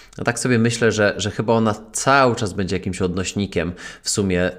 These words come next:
w, w tej naszej codziennej pracy. Więc tu bym postawił kropkę na dzisiaj.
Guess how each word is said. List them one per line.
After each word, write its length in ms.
w, 480
w 20
tej 140
naszej 280
codziennej 420
pracy. 420
Więc 680
tu 140
bym 160
postawił 460
kropkę 420
na 120
dzisiaj. 580